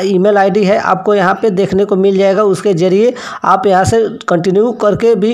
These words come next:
लॉगिन कर सकते हैं अगर वहीं आपका ईमेल आईडी होगा तब। अगर वह ईमेल आईडी नहीं है, वो दूसरा ईमेल आईडी है या, या आप चाहते हैं कि मतलब यहाँ से दूसरा कोई किसी का फ़ोन अगर आप सर्च करना चाहते हैं, उस फ़ोन को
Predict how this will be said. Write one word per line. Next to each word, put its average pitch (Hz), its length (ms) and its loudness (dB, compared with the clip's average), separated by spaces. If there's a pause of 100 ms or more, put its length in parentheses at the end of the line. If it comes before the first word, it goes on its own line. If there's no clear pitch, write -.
लॉगिन 180 400 0
कर 202 180 0
सकते 185 260 -2
हैं 202 80 2
अगर 202 200 0
वहीं 185 320 0
आपका 180 360 -2
ईमेल 190 360 0
आईडी 175 300 0
होगा 170 380 0 (200)
तब। 147 240 0 (240)
अगर 180 200 2
वह 202 240 4
ईमेल 202 300 0
आईडी 190 260 0
नहीं 208 300 2
है, 214 240 0
वो 190 200 0
दूसरा 180 340 0
ईमेल 202 300 2
आईडी 190 200 0
है 233 160 0 (340)
या, 190 120 0 (140)
या 202 200 2 (440)
आप 185 240 0 (320)
चाहते 185 400 0
हैं 220 140 2
कि 226 200 0 (280)
मतलब 190 260 0
यहाँ 202 220 2
से 208 160 -2
दूसरा 190 400 0
कोई 208 280 0 (100)
किसी 202 240 -2
का 208 120 -2
फ़ोन 208 240 0
अगर 190 240 2
आप 190 140 0
सर्च 190 260 -2
करना 190 280 0
चाहते 185 340 -2
हैं, 208 180 0 (320)
उस 180 160 -2
फ़ोन 208 260 0
को 214 180 0